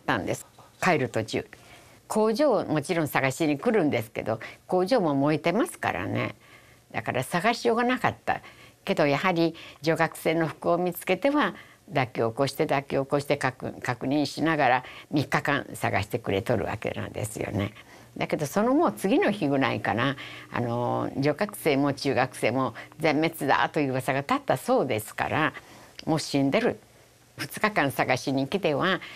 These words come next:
見つからないというので、本当にお父ちゃんがっかりして帰ってた。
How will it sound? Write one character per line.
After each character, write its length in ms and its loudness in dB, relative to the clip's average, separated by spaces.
見 120 0
つ 140 -12
か 120 0
ら 120 0
な 180 2
い 120 2
と 60 0
い 100 0
う 40 0
の 160 0
で、 240 0
本 160 -2
当 120 0
に 80 2
お 100 2
父 220 0
ち 120 -2
ゃ 40 2
ん 80 -4
が 80 -4
っ 40 -12
か 120 0
り 100 2
し 40 -8
て 120 -4
帰 140 -2
っ 60 0
て 160 0
た。 280 0